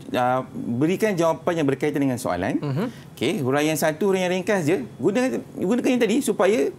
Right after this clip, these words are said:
Speaker 1: kerana. Supaya,
Speaker 2: Oh.
Speaker 1: kerana. Ambil tadi yang mula-mula tu.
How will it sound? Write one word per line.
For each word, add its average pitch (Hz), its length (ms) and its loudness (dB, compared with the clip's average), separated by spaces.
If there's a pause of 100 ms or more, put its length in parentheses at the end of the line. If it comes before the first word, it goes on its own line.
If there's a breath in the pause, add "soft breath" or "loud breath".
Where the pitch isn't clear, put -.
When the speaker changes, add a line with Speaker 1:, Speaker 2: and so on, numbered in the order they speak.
Speaker 1:
kerana. 147 360 0 (280)
Supaya, 196 400 2
Speaker 2:
Oh. 180 280 -2
Speaker 1:
kerana. 131 360 0 (320)
Ambil 226 240 2
tadi 165 180 2
yang 135 100 4
mula-mula 107 380 2
tu. 90 140 -6